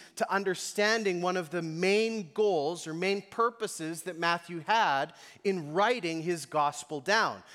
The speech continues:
meaning that he wrote these messages down so that the church for all ages, that includes us, might be able to carry out one of the crucial components to Jesus' final instructions or Great Commission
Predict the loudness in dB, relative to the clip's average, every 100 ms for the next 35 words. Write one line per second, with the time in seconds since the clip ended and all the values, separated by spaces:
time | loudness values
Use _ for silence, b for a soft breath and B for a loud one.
0 | B -2 2 2 0 0 2 2 2 -2
1 | -8 0 0 0 -6 -6 -6 0 2 2
2 | 0 -4 -2 -4 -8 -6 0 2 4 0
3 | -2 -4 -4 -2 2 4 4 0 0 0
4 | -2 -4 -2 -2 -2 -2 -2 -2 -4 -4
5 | -6 -2 2 2 0 -6 -12 B B -2
6 | 0 0 -2 0 0 0 -6 -8 0 2
7 | 4 4 4 2 -2 B B -6 -2 0
8 | 0 -4 -4 0 0 0 -4 -4 -2 0
9 | 2 0 -4 -8 -6 -4 -4 -6 -6 -8
10 | -10 -8 0 2 4 4 2 -2 -4 0
11 | 0 0 -6 -4 -4 -2 0 0 -2 -4
12 | -4 -4 -6 -6